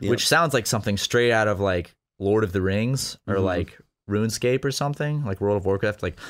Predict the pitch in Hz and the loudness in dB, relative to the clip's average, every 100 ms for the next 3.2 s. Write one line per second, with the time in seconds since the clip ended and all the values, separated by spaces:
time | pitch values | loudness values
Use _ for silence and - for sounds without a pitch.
0 | - - - 90 98 92 - - - - | -14 -12 -6 -2 -2 -2 -4 0 0 -2
1 | - 87 - - - - - - - - | -4 -10 -10 -10 -10 -10 -18 -20 -20 -14
2 | - 247 330 311 208 233 202 202 - 139 | 0 4 4 2 0 0 -2 -2 0 2
3 | 98 - | 0 -6